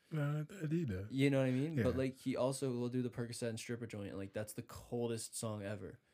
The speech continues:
Speaker 1: Mm, Percocet and Stripper.
Speaker 2: You know what I mean? You know that one?
Speaker 1: Yeah.
Speaker 2: Yeah. Like,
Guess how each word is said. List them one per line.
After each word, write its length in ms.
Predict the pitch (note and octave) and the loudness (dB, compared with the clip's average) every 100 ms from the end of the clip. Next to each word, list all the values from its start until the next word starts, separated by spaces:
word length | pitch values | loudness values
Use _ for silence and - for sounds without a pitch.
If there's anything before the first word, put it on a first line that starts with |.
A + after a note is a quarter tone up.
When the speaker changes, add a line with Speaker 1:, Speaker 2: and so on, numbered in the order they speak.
| _ _ _ - | _ _ _ -2
Speaker 1:
Mm, 520 | G2 G2 F#2 F2 F2 | 2 2 2 -2 -4
Percocet 300 | - E2+ F2 | -6 -6 -4
and 160 | E2 E2+ | -6 -8
Stripper. 340 | - G#2 A#2+ - - | -12 -16 -18 -20 -14
Speaker 2:
You 100 | A2 | -8
know 60 | G#2 | -6
what 60 | |
I 40 | G2 | -6
mean? 200 | G2+ G#2 | -6 -8
You 60 | |
know 120 | G#2+ G#2 | -6 -6
that 140 | A2 | -4
one? 80 | F2+ | -2
Speaker 1:
Yeah. 220 | D#2+ D#2 E2 - | -2 -4 -8 -14
Speaker 2:
Yeah. 240 | G#2+ F2+ F2+ G#2 _ | -12 -12 -12 -18 _
Like, 180 | - G#2+ | -16 -16